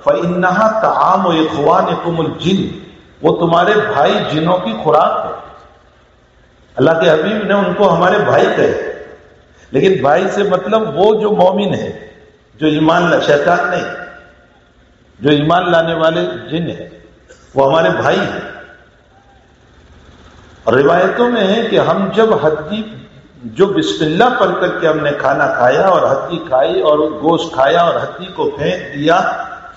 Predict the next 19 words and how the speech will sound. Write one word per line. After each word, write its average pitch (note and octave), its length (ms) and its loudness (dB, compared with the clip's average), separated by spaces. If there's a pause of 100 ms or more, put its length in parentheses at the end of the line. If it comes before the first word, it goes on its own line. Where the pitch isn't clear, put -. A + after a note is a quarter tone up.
(260)
تو F3+ 220 2
اس - 60 -2 (200)
پر A#3+ 240 2
جب G3+ 320 0
جن A3 280 0
کی E3+ 280 -2
نظر A3 400 4
پڑتی F#3+ 520 -2
ہے G#3 120 2
تو F#3 140 0
اللہ D#3 340 2
تعالیٰ D#3+ 300 2 (540)
ہمارے D#3+ 340 2 (120)
بسم G#3 260 -4
اللہ G3+ 320 2
کی G3 120 -2
برکت F3 480 0
سے G#3+ 60 0
اس F#3 160 0